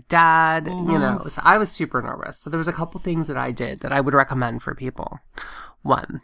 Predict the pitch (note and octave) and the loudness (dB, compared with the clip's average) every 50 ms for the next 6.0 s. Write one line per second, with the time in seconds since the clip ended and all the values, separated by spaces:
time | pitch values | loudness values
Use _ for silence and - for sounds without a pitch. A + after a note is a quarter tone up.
0 | _ _ - D3+ D3 - G3+ G3 F3 F3+ E3 E3 E3+ - - - D#3 - - C#3+ | _ _ -2 0 2 2 2 2 4 4 4 4 2 0 -4 -6 -8 -6 -2 0
1 | C#3 C3+ B2 C3 B2+ A#2+ A#2 C3 D3+ E3 - D4 - C#3+ B2+ - - - D3 B2+ | 0 0 2 0 0 0 -2 -4 -4 -6 -8 -8 -6 -8 -8 -8 -8 -8 -8 -4
2 | - C#3+ C3+ B2 A#2 A2+ C3 B2+ - B2+ C3+ - G3+ - E3+ E3 - - D#3+ C#3+ | -2 -2 0 0 0 -2 -2 -6 -8 -10 -10 -10 -10 -8 -8 -8 -8 -8 -12 -4
3 | - D#3+ D3+ - - - D#3 C#3+ C3+ - - E3+ - C3+ B2 A#2+ - - C#3 C3+ | -2 0 0 0 -4 -8 -10 -10 -10 -10 -12 -14 -14 -14 -16 -12 -2 2 4 4
4 | C3 C3+ C#3 B2+ - E3 E3 E3 - - D#3 D3+ D3+ D3+ D3+ D3+ D3+ D3 - - | 4 4 0 -2 -2 0 0 2 2 2 2 4 4 4 4 4 4 2 0 -6
5 | _ _ _ _ - D3 C#3 C3+ C3+ C3+ C3 A#2+ A2 A#2 C3 - - - - | _ _ _ _ -4 -2 0 0 0 0 0 -2 -2 -6 -10 -12 -14 -14 -16